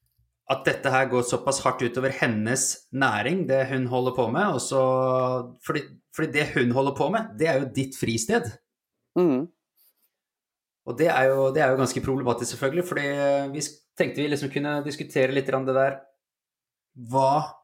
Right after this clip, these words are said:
Speaker 1: hvordan det egentlig er å være i helsevesenet nå, og kanskje hvorfor det er viktigere enn noen gang med et fristed.
Speaker 2: Mhm.
Speaker 1: Noen av de stikkordene som jeg har, eh, ført opp her, eh, Jakob, som jeg tenkte vi kunne diskutere litt, det var, eh,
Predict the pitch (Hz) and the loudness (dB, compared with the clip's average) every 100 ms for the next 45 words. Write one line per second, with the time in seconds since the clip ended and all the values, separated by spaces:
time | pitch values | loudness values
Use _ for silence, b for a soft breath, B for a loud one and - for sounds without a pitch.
0 | _ _ _ - 123 123 135 160 170 127 | _ _ _ -18 -4 0 2 2 0 0
1 | 160 135 127 147 120 123 139 120 - 120 | 2 2 2 0 0 0 0 -2 0 2
2 | 120 143 139 185 151 143 143 143 135 120 | 2 0 0 0 0 -2 -2 -2 -2 -6
3 | - - 135 120 110 - 135 139 143 156 | -12 -4 2 2 0 -2 0 2 0 -4
4 | - 131 135 123 127 - _ 147 151 127 | -4 -2 0 0 -2 -6 _ -2 2 2
5 | 131 139 180 185 - 123 123 131 - 131 | 4 2 2 -4 -10 -2 0 0 0 -2
6 | - 220 - - _ _ _ _ _ _ | 0 -2 -4 -12 _ _ _ _ _ _
7 | _ _ - 196 143 143 240 _ _ _ | _ _ -4 0 2 0 -6 _ _ _
8 | _ _ _ _ _ - 185 175 170 175 | _ _ _ _ _ -2 0 2 2 0
9 | 143 123 135 135 135 135 113 113 117 123 | -2 -2 2 2 2 0 2 2 2 2
10 | 127 127 127 123 123 120 - - - 123 | 2 0 -2 -2 -6 -8 -10 -14 -2 0
11 | - - 117 117 120 123 120 - - 147 | 0 0 2 4 2 2 0 -2 -4 -2
12 | 135 135 113 120 117 117 120 120 127 127 | -2 0 -4 -4 -6 -4 -4 -4 -2 0
13 | 110 107 156 180 151 127 123 123 123 127 | 2 2 0 0 0 2 2 4 4 2
14 | 127 | 2